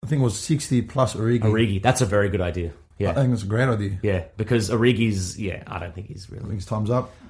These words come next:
Speaker 2: Um, any other transfers? I mean, Virgil van Dijk. I mean, well, that, that, that was Lamar. I think we're both, we both, uh, uh,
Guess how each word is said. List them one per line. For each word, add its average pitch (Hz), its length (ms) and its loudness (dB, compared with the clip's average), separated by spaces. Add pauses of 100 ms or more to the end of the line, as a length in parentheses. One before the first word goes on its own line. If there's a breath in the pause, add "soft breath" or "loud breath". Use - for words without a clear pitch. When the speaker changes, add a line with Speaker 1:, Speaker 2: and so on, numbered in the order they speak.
(140)
Speaker 2:
Um, 107 580 2 (1500)
any 139 160 4
other 139 100 0
transfers? 156 360 -2 (160)
I 139 40 2
mean, 135 200 4
Virgil 139 280 2
van 120 180 4
Dijk. 113 180 2
I 127 40 2
mean, 123 200 4
well, 135 120 6
that, 127 160 2
that, 127 280 0
that 131 120 4
was 117 160 4
Lamar. 98 420 2
I 120 80 2
think 135 140 6
we're 123 80 6
both, 117 240 6
we 127 80 6
both, 123 460 2
uh, 113 80 -2 (160)
uh, 104 340 2